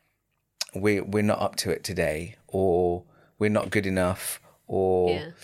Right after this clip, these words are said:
Speaker 1: you know, it, it, it, you just, you're just not feeling it, but you show up anyway, and, and you step into that role, because even though you feel like it's, you know, you haven't got that, that vibe today,
Speaker 2: Yeah.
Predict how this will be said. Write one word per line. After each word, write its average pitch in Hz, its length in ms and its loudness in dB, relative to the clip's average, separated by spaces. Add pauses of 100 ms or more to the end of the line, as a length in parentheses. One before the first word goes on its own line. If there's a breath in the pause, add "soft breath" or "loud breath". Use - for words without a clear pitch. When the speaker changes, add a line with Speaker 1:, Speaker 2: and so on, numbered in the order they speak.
(420 loud breath)
Speaker 1:
you 127 120 0
know, 95 300 2
it, 95 260 -4
it, - 320 -8
it, - 120 -10 (120)
you 113 140 -8
just, 135 280 0
you're 127 120 2
just 131 140 0
not 120 140 0
feeling 92 420 0
it, - 180 -8 (220)
but 98 340 2 (140)
you 110 120 -4
show 113 320 4
up 98 140 0
anyway, 95 580 0 (720 loud breath)
and, 92 400 -2
and 98 180 0
you 95 60 -2
step 120 400 0
into 104 320 0
that 95 300 0 (280)
role, 104 600 2 (500 soft breath)
because 113 340 0
even 135 240 2
though 117 80 6
you 107 160 2
feel 117 240 2
like 95 220 2
it's, - 380 0
you 110 140 -2
know, 92 220 0 (760 loud breath)
you 123 160 2
haven't 120 220 2
got 110 180 2
that, 104 280 2
that 101 160 2
vibe 110 360 4
today, 95 500 2
Speaker 2:
Yeah. 190 220 0